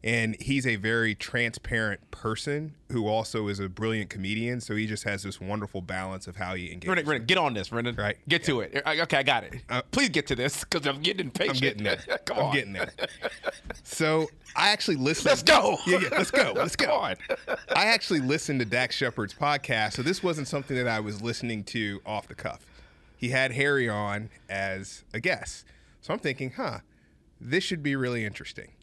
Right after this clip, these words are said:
Speaker 1: I listened to this after I've heard that Harry has gotten some blow bla-, blowback from saying that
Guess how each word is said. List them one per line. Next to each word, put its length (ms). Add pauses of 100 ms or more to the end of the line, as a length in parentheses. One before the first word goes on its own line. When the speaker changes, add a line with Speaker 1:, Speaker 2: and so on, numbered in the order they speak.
(1000)
Speaker 1:
I 100
listened 420
to 100
this 540 (200)
after 440
I've 160
heard 320
that 140
Harry 360
has 160
gotten 300
some 240
blow 320
bla-, 240 (100)
blowback 600 (840)
from 720 (580)
saying 800 (340)
that 520